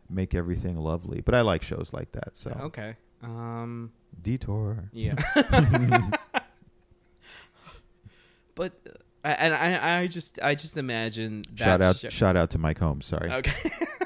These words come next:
Speaker 2: <laughs> I just, I just imagine that that show, in my mind, that show is just a, uh, an, an, like, uh, him going to different homes
Speaker 1: Mm-hmm.
Speaker 2: and just annoying the shit out of people by
Speaker 1: <laughs>
Speaker 2: saying, like, "I'm Holmes,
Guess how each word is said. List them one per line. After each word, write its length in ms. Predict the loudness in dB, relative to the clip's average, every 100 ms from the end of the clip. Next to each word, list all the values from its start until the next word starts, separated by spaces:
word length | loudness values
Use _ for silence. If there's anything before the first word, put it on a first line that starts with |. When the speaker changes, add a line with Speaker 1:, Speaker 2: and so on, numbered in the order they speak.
| -8 -12 -14 -16
Speaker 2:
<laughs> 800 | -18 _ _ _ -20 -20 -14 -8
I 60 |
just, 300 | -6 -6 -6
I 80 | -6
just 240 | -6 -8 -4
imagine 440 | 0 0 0 -4
that 160 | -4 -2
that 180 | -4 -4
show, 280 | -4 -2
in 200 | -4 -4
my 200 | -4 -4
mind, 340 | -6 -8 -10 -10
that 160 | -12 -10
show 300 | -8 -8 -8
is 240 | -10 -10
just 360 | -6 -6 -6 -10
a, 420 | -8 -6 -6 -10 -14 _ _ -20 _
uh, 180 | -10 -10 -10
an, 160 | -8 -6
an, 280 | -6 -8 -12
like, 340 | -10 -10 -10 -18 _ _ _ -14
uh, 120 | -12 -10
him 500 | -8 -6 -4 -6 -4
going 260 | -4 -4
to 100 | -8
different 360 | -10 -10 -10 -14
homes 640 | -10 -8 -8 -10 -12 -10 -4
Speaker 1:
Mm-hmm. 280 | -2 -2 -6 -8
Speaker 2:
and 100 | -8
just 240 | -6 -6 -8
annoying 400 | -8 -6 -6 -6
the 60 |
shit 280 | -8 -6 -2
out 180 | -2 2
of 120 | 8
people 280 | 10 12 12
by 180 | 10 6
Speaker 1:
<laughs> 140 | 4
Speaker 2:
saying, 280 | -2 -2 -2
like, 280 | -4 -4 -6 -10 -20 -2
"I'm 180 | 0 2
Holmes, 500 | 0 0 -4 -10